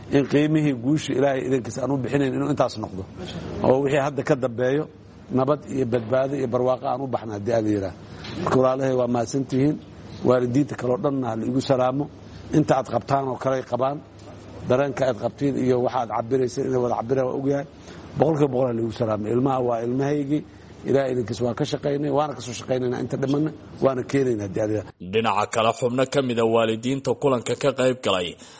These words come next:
Speaker 2: ayaa waxay madaxweynaha uga mahad celiyeen casuumaadda,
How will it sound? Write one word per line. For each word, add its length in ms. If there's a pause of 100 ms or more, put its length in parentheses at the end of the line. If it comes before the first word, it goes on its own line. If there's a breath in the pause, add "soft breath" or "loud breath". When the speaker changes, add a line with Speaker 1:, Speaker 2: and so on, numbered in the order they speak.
(160 loud breath)
Speaker 2:
ayaa 260
waxay 280
madaxweynaha 720
uga 220
mahad 300
celiyeen 400
casuumaadda, 800